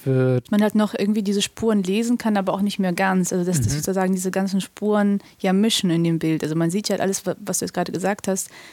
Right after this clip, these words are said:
Speaker 2: kann man ja, äh, sehen, wenn man sich das Bild anguckt, was jetzt in der letzten Ebene dann
Speaker 1: Mhm.
Speaker 2: da ist. Ähm, die sind aber vermengt oder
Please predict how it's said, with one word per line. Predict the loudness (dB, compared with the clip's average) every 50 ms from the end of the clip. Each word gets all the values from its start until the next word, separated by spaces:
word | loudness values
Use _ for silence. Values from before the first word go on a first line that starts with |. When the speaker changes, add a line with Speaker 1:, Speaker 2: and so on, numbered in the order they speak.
| -20 -20 -20 _ -20 _ _
Speaker 2:
kann | -2 0 2
man | 2 4 4 4
ja, | 4 4 2 4 2 2 2 0 0
äh, | 0 0 0 0
sehen, | 0 2 2 2 2 2
wenn | 0 0
man | 0 0 0
sich | 0 -4 -2
das | 0 -2 -2 -2 -2
Bild | -4 -4 -2 0
anguckt, | -2 -2 -2 -4 -6 -6
was | -4 -2 -2
jetzt | -2 -2 -4 -8 -14 _ _ _
in | 0 0
der | 0 0
letzten | -2 -2 -4 -4 -4 -4 -4 -2 _
Ebene | -2 0 0 0 0 0 2 2 2 0 0 -2 -6 -10 -20 -20 _
dann | -4 0 0 2 0
Speaker 1:
Mhm. | 2
Speaker 2:
da | 2 2 2 2 2
ist. | 2 0 0 0 -2 -4 -6 -8 -12 -14 -16 -20 _ _ _ _
Ähm, | 0 0 2 2 0 0 0 0 -2 -2 -4 -8 _ -4
die | -2
sind | 0 0 0 0
aber | -2 0 2 2 0 0
vermengt | -2 -10 -20 -18 -6 -2 0 2 2 4 4 4 2 2 0 0 -2
oder | -2 0 2 2 0 0 -2